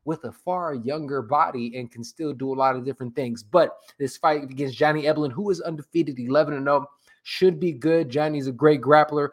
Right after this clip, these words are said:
We'll see if he could hold down Mousasi. Also, we're gonna have the Bellator Bantamweight Grand Prix, Leandro Higo versus Danny Sabatello. That should be a solid one. And also, my partner in crime,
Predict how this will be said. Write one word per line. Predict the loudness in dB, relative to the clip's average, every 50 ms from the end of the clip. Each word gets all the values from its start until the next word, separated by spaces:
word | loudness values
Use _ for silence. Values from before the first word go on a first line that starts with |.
| -8 -16 _
We'll | -4 -2 -2
see | -2 -2 -4 -4
if | -4 -6
he | -8 -14 -12
could | -12 -10
hold | -6 -4 -4 -4 -4 -2
down | -2 -2 -2 -2 -4
Mousasi. | -6 -4 0 0 2 2 0 -2 -6 -10 -12 0 6
Also, | 6 8 8 6 4 4 4 4 4 2 0 -6 -20 -10 -6
we're | -2 0
gonna | 2 2 4 4
have | 6 6 6 6
the | 4 2
Bellator | 4 6 6 8 8 6 4 2 2 4 4 6 6 4 4 4
Bantamweight | 2 2 2 2 -2 0 0 -2 -2
Grand | 0 -2 -2 0 -2 -2 -4
Prix, | 0 4 6 6 6 6 4 0 -4 -8 -18 -12 -8
Leandro | -4 -2 0 0 0 0 0 0 -2 -2
Higo | -2 -4 -4 0 2 4 4 4 4 4
versus | 2 2 0 0 0 -4
Danny | -6 -6 -4 -4 -2 -4
Sabatello. | -4 -2 0 0 0 0 -4 -6 -2 0 2 2 2 2 0 0 -6 _ -20 _ _ 0
That | 2 2 2
should | 2 -2 -2 2
be | 2 0
a | 0
solid | 0 0 2 2 2 2 0
one. | -2 -4 -4
And | -2 0
also, | 0 2 2 0 0 0 0 0
my | 2 2 0 0 2
partner | 2 2 4 4 4 2 -2 -4 -4
in | -6 -6
crime, | -2 0 2 2 2 2 2 0 -2 -6